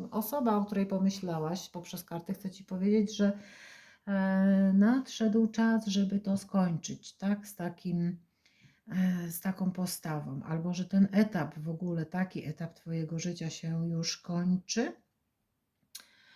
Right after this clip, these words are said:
e, bądź powinien skończyć, może skończyć, poprzez zmianę właśnie twojej postawy, poprzez może wrócenie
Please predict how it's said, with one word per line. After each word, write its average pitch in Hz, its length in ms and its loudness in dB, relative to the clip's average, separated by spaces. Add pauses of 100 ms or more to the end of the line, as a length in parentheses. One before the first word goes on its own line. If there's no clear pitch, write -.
(240)
e, 170 140 -4
bądź 165 460 -4 (180)
powinien 170 500 2
skończyć, 247 1000 2
może 170 360 -2
skończyć, 208 880 2 (260)
poprzez 196 480 -2
zmianę 175 480 0
właśnie 170 360 -4
twojej 165 380 -6
postawy, 180 880 -4 (140)
poprzez 175 720 -6 (380)
może 175 360 -2
wrócenie 185 1000 4